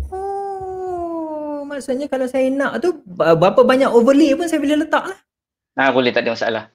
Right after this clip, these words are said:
Speaker 2: Ah.
Speaker 1: Ya, okey.
Speaker 2: Itu macam saya
Speaker 1: Yalah,
Speaker 2: cakap
Speaker 1: apa-apa
Speaker 2: tadi,
Speaker 1: lah.
Speaker 2: tak terbatas.
Speaker 1: Ya.
Speaker 2: Ah.
Speaker 1: Tak terbatas. Tapi yelah, kalau banyak-banyak mula tak profesional lah, macam kartun pula jadi.
Speaker 2: Ah, ah. Tapi
Speaker 1: Ah,
Speaker 2: satu
Speaker 1: kita
Speaker 2: lagi
Speaker 1: nak
Speaker 2: macam
Speaker 1: satu.
Speaker 2: tadi doktor cakap lah, dah banyak-banyak komputer pun,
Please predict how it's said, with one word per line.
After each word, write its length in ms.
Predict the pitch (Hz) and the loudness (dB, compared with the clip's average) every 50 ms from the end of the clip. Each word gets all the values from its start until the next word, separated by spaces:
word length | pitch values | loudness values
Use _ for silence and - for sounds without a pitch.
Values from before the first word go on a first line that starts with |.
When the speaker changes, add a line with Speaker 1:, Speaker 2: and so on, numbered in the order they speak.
| _ _ | _ _
Speaker 2:
Ah. 400 | - 113 117 123 123 113 113 107 | -10 -8 -6 -6 -4 -6 -6 -8
Speaker 1:
Ya, 160 | 104 113 117 117 123 123 127 135 139 143 143 147 143 139 - | -10 -10 -12 -12 -12 -14 -16 -16 -16 -16 -18 -18 -20 -20 -20
okey. 320 | _ _ - 143 143 139 | _ _ -14 -8 -6 -4
Speaker 2:
Itu 60 | 123 | 0
macam 160 | 139 139 135 135 | 0 2 2 2
saya 80 | 143 135 | 2 2
Speaker 1:
Yalah, 80 | 113 | 2
Speaker 2:
cakap 140 | - - 151 | 2 2 2
Speaker 1:
apa-apa 80 | 123 170 | 2 4
Speaker 2:
tadi, 140 | 175 - 156 | 2 4 2
Speaker 1:
lah. 140 | 123 120 104 98 - | 2 0 -2 -6 -10
Speaker 2:
tak 160 | _ - - | _ -14 -6
terbatas. 400 | - 139 131 127 - - 110 101 - - _ | -2 2 2 2 2 2 0 0 0 -4 _
Speaker 1:
Ya. 160 | _ - 127 131 | _ -12 -10 -10
Speaker 2:
Ah. 120 | 135 - - _ _ _ _ _ _ _ _ _ _ _ _ _ | -10 -10 -14 _ _ _ _ _ _ _ _ _ _ _ _ _
Speaker 1:
Tak 180 | - 196 143 120 | -4 -4 -4 -2
terbatas. 540 | 160 156 151 147 - 156 143 131 131 120 113 107 - | -2 -4 -4 -4 -2 -2 -2 -2 -2 -4 -4 -2 -2
Tapi 120 | 110 120 139 | 0 0 0
yelah, 200 | 120 98 110 120 117 | 0 0 0 0 0
kalau 160 | 117 123 120 | 2 2 2
banyak-banyak 460 | 120 120 120 131 117 120 120 131 151 143 | 4 2 2 2 2 0 0 -2 -2 -4
mula 200 | - 139 135 135 117 | -2 0 2 2 2
tak 160 | - 120 104 | 2 0 -4
profesional 480 | - 131 127 139 127 - - 135 113 104 | -2 -2 0 0 0 0 0 -2 0 0
lah, 100 | 127 135 | 0 -2
macam 140 | 135 - | -2 -2
kartun 400 | 127 - 135 135 - - 107 110 | -2 -2 -2 -2 0 -2 0 0
pula 80 | - - | 0 0
jadi. 220 | 175 185 190 170 143 - - - _ _ _ _ _ _ _ _ | 0 2 2 2 2 0 -4 -14 _ _ _ _ _ _ _ _
Speaker 2:
Ah, 80 | - 123 | -10 -8
ah. 260 | 127 123 117 110 107 104 | -6 -6 -4 -4 -4 -2
Tapi 180 | 101 123 113 113 | -2 -2 0 2
Speaker 1:
Ah, 40 | 120 | 0
Speaker 2:
satu 100 | 147 - | 0 2
Speaker 1:
kita 60 | 135 | 2
Speaker 2:
lagi 160 | 143 147 151 | 0 2 2
Speaker 1:
nak 60 | 165 151 | 2 2
Speaker 2:
macam 80 | 139 | 2
Speaker 1:
satu. 100 | 139 123 | 2 2
Speaker 2:
tadi 120 | 139 131 135 | 2 2 2
doktor 220 | 135 127 - 147 131 | 0 2 2 2 2
cakap 200 | 143 135 151 147 | 2 2 2 2
lah, 100 | 160 151 - _ _ - | 0 0 -2 _ _ -2
dah 140 | - 120 110 | 0 2 2
banyak-banyak 400 | 120 123 120 123 135 156 170 - - | 2 2 2 2 2 2 2 0 -2
komputer 420 | - - 123 120 123 - - 143 139 139 | -6 -6 -4 -4 -4 0 2 2 2 4
pun, 240 | 165 180 185 190 | 4 2 2 0